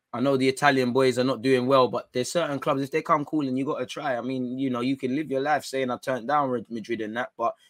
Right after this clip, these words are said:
there's that "what's if." I feel, always feel sad. And at the end of the day, man, at the end of the day, it's not that deep. You know, wow, you, you know, you had a bad time at a football club. When you deep it, really? All right, cool.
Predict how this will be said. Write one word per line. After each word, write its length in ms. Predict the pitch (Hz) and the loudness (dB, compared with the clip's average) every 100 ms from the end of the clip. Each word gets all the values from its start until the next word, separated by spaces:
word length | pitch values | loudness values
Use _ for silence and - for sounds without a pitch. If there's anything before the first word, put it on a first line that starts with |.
| _ | _
there's 180 | 123 123 | 0 2
that 180 | 123 113 | 2 4
"what's 260 | 131 120 | 2 2
if." 240 | 160 151 - - | 0 -2 -6 -12
I 60 | |
feel, 160 | - 156 | -4 0
always 200 | 175 160 | 0 -2
feel 160 | 151 147 | -4 -6
sad. 340 | - 156 107 - _ _ | 0 2 2 -4 _ _
And 140 | 127 175 | 0 0
at 80 | 180 | 0
the 120 | 214 | -2
end 140 | 208 | 2
of 60 | 196 | 2
the 80 | 190 | 4
day, 260 | 214 196 | 6 6
man, 320 | 160 151 156 - | 8 4 2 -2
at 100 | 180 | -2
the 80 | 233 | 0
end 120 | 240 | 2
of 40 | |
the 100 | 202 | 2
day, 120 | 196 220 | 2 -2
it's 120 | 202 | 0
not 140 | 262 | 0
that 160 | 202 180 | 2 0
deep. 240 | 226 156 _ _ - | 0 -2 _ _ -8
You 100 | 139 | -2
know, 160 | 143 143 | 2 2
wow, 300 | 156 175 143 | 6 8 6
you, 180 | 120 123 - - | 4 -4 -12 -14
you 80 | 123 | -8
know, 80 | 117 | -2
you 100 | 131 | 2
had 100 | 143 | 2
a 40 | |
bad 300 | 135 160 147 | 6 4 6
time 240 | 165 151 | 6 6
at 100 | 139 135 | 6 2
a 40 | |
football 280 | 139 143 120 | 0 -6 -8
club. 220 | - 92 _ _ _ - | -8 -10 _ _ _ -6
When 160 | 123 175 | -2 2
you 100 | 196 | 2
deep 300 | 190 175 135 | 2 2 0
it, 100 | 113 | 0
really? 480 | 156 170 175 190 - _ - - _ | 2 2 2 -2 -8 _ -20 -20 _
All 140 | 170 175 | 4 6
right, 240 | 151 170 | 6 4
cool. 300 | - 233 143 | 0 -6 -6